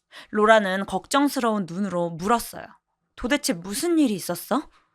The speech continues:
트레이시는 그저 웃으며 대답했습니다. "아, 내가 그냥 넘어졌어.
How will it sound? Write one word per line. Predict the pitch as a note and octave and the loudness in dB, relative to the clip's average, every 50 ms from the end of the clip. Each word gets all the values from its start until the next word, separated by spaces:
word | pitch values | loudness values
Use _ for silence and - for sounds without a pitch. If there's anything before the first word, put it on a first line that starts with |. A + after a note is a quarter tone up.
| _ _ _ _ _ _ | _ _ _ _ _ _
트레이시는 | - E4+ E4+ F4+ F4+ F4 E4+ - - B3 G#3+ A#3 B3+ A3+ D3+ - _ - _ _ | -2 2 4 4 4 2 2 0 -2 0 0 0 0 -2 -4 -8 _ -20 _ _
그저 | - - A3+ A#3+ A3+ | -6 -2 0 0 0
웃으며 | G#3 F#3 F#3 - B3+ C#4 B3+ A3 F#3+ | 0 -2 -4 -2 0 2 2 2 0
대답했습니다. | F#3 G3 G#3 G#3 G#3 G#3 - - - - A3+ A#3 A#3 G3+ D#3 - - _ _ _ _ _ _ _ _ _ _ _ - | -2 0 2 2 2 2 -2 -6 -6 -4 -4 -4 -4 -6 -8 -8 -10 _ _ _ _ _ _ _ _ _ _ _ 4
"아, | G3 G3+ G3+ G#3 A#3 B3+ B3+ C4 A#3+ - - C#4 C#4 - - _ _ | 6 8 8 6 6 2 0 -4 -6 -8 -12 -18 -18 -18 -20 _ _
내가 | - A3 A#3 C4+ C#4+ | -2 0 2 0 0
그냥 | C4+ C4 B3+ B3 B3+ | 0 -2 -2 0 2
넘어졌어. | A3+ G#3 F#3+ F#3 A3+ B3+ C4+ C4+ - - - - F#3 F#3 F3 | 2 2 2 2 2 0 0 -2 -2 -4 -6 -6 -6 -6 -8